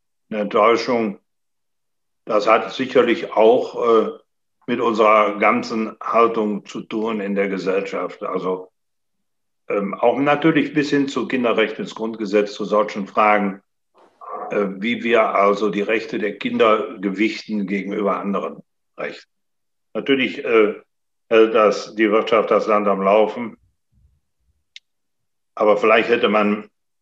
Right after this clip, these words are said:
mit intelligenteren Strategien auch zur Bekämpfung der Pandemie und,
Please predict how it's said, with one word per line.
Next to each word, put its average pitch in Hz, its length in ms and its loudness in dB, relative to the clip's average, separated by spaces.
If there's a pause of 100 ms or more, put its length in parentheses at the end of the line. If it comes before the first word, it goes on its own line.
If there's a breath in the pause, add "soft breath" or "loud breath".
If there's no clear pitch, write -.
(200)
mit 107 480 -4
intelligenteren 110 880 -2
Strategien 104 800 -2
auch 98 240 -4
zur 104 160 -8
Bekämpfung 104 560 -4
der 95 100 -6
Pandemie 104 600 -4
und, 101 220 -2